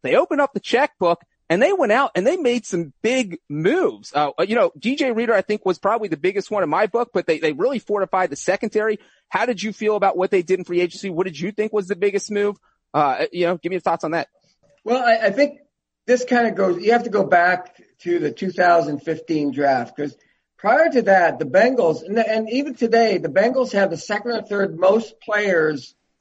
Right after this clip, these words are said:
Speaker 2: they drafted still in the N F L, not necessarily with them. So they have done a pretty good job of drafting in the past.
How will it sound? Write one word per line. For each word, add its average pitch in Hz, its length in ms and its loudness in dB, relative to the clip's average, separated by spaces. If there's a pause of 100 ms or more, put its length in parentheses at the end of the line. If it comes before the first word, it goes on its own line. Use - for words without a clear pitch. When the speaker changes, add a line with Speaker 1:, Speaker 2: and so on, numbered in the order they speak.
(440)
Speaker 2:
they 190 220 2
drafted 190 680 2
still 185 400 2
in 175 60 2
the 170 120 2
N 165 120 2
F 160 160 -4
L, 160 200 4
not 143 180 -2
necessarily 156 440 -2
with 160 260 -2
them. 139 420 -2 (400)
So 190 280 4
they 175 160 2
have 277 340 -2
done 180 160 4
a 156 60 -2
pretty 190 200 -6
good 139 160 -6
job 160 380 2
of 120 140 -8
drafting 151 520 0
in 135 100 -4
the 127 100 -4
past. 139 580 -4